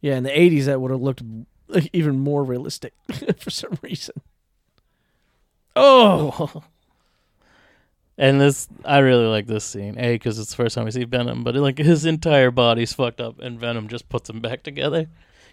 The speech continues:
Speaker 2: He just got hit by a fucking, he got T-boned by a S U V on a motorcycle. He'd be dead. He let his legs sideways. <laughs> If this was rated R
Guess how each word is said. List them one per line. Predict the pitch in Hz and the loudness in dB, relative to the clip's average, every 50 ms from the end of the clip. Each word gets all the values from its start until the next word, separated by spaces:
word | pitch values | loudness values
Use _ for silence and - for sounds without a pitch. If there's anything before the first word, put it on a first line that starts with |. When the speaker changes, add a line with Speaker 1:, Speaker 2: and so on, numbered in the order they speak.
| _ | _
Speaker 2:
He | _ - 185 | _ -12 -6
just | |
got | 156 147 135 135 | -2 0 0 0
hit | 151 139 | 0 0
by | - 135 127 | 0 0 0
a | 147 143 | 0 -2
fucking, | 143 - - 180 240 233 - 233 247 254 - _ - | -4 -2 0 2 2 4 2 2 0 0 -4 _ 2
he | - 247 254 | 4 4 6
got | 220 226 214 214 | 6 4 4 2
T-boned | - - 220 220 190 185 170 165 | 0 0 0 4 4 4 4 6
by | 156 147 139 | 6 4 4
a | 127 - | 4 2
S | - 165 156 - - | 2 0 0 0 2
U | 165 151 139 | 2 2 2
V | 135 143 143 | 4 4 4
on | 139 127 117 | 4 4 4
a | 117 | 2
motorcycle. | 113 113 120 120 131 135 127 120 113 - 120 110 107 101 - 113 104 - _ _ - - - - _ _ | 0 0 0 0 0 2 0 -2 -2 -4 -6 -10 -10 -10 -12 -14 -16 -16 _ _ -20 -20 -20 -20 _ _
He'd | - 180 175 | -4 -4 0
be | 147 131 | 0 0
dead. | 120 120 120 139 147 139 139 131 120 - _ - | 0 0 2 4 4 6 4 2 0 -2 _ -6
He | 170 | 0
let | 170 170 147 | 2 2 2
his | 123 113 123 | 0 -2 -6
legs | 120 127 135 139 147 135 - | 0 2 2 2 2 0 -2
sideways. | - - 143 127 139 143 135 135 135 135 147 143 - - 170 | 0 2 2 2 2 0 0 0 -2 -2 -2 -2 -2 -2 -4
<laughs> | 156 - _ _ _ _ _ _ _ _ _ _ _ _ _ _ _ _ _ _ _ _ _ _ _ _ _ _ _ _ _ _ _ _ _ _ _ _ _ _ _ _ _ _ _ _ _ _ _ _ _ _ _ _ _ _ _ _ _ _ _ _ _ _ _ _ _ _ _ _ _ _ _ _ _ _ _ _ _ _ _ _ _ _ _ _ _ _ _ _ _ _ _ _ _ _ _ _ _ - | -6 -6 _ _ _ _ _ _ _ _ _ _ _ _ _ _ _ _ _ _ _ _ _ _ _ _ _ _ _ _ _ _ _ _ _ _ _ _ _ _ _ _ _ _ _ _ _ _ _ _ _ _ _ _ _ _ _ _ _ _ _ _ _ _ _ _ _ _ _ _ _ _ _ _ _ _ _ _ _ _ _ _ _ _ _ _ _ _ _ _ _ _ _ _ _ _ _ _ _ -12
If | - 123 | -8 -2
this | 131 156 151 147 | 0 0 0 0
was | 139 131 | 0 2
rated | 135 135 131 123 113 107 110 | 2 2 2 2 0 -2 -6
R | 117 113 113 107 92 87 - _ | -6 -6 -8 -8 -12 -18 -20 _